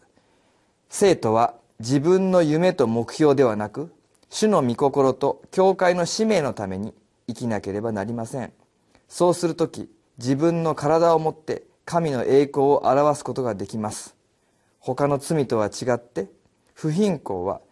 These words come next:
自分の体に対して罪を犯すことです。」私たちがキリストの体の一部とされているということが、どんなに大きな恵みであるのか、もう一度受け止め直して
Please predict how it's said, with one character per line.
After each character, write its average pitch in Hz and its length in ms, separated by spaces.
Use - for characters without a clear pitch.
自 131 180
分 180 300
の 170 100
体 185 380
に 185 140
対 165 260
し - 80
て 165 240
罪 117 380
を - 240
犯 107 260
す - 100
こ 104 100
と 92 120
で 87 120
す。」 - 280
私 147 260
た 139 100
ち 127 100
が 120 160
キ - 140
リ 165 120
ス 165 80
ト 175 120
の 165 100
体 180 320
の 185 240
一 143 240
部 190 80
と 151 120
さ 127 120
れ 139 100
て 151 160
い 151 40
る 160 120
と 131 120
い 104 100
う 98 60
こ 117 120
と 104 120
が、 - 180
ど 190 160
ん 233 40
な 269 100
に 135 120
大 123 200
き - 160
な 90 160
恵 101 120
み 113 220
で 110 80
あ 113 80
る 117 80
の 90 120
か、 - 200
も 98 120
う 98 60
一 110 140
度 151 280
受 - 220
け 95 80
止 95 40
め 101 100
直 101 200
し 107 80
て - 280